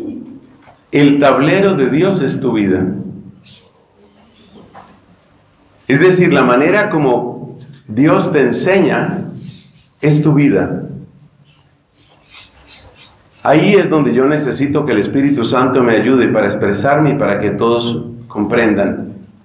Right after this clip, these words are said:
El maestro, el pastor,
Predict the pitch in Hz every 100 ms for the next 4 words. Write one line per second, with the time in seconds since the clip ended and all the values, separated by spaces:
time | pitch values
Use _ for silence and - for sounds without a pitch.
0 | _ - - - _ _ _ _ - -
1 | _ _ _ _ _ _ _ - _ _
2 | - _ _ - - - - - - -
3 | - - - - - - - - - -
4 | - - - - - - 180 160 147 180
5 | 254 - 120 113 - - - - - -
6 | 131 135 131 - 233 254 - -